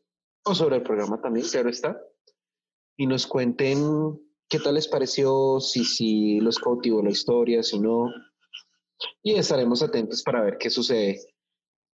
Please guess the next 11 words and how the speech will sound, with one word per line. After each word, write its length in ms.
Muchachos, 840
quiero 160
preguntarles, 680
¿cuál 320
es 140
su 240
temporada 680
favorita 720
o 100
cuál 220
es 500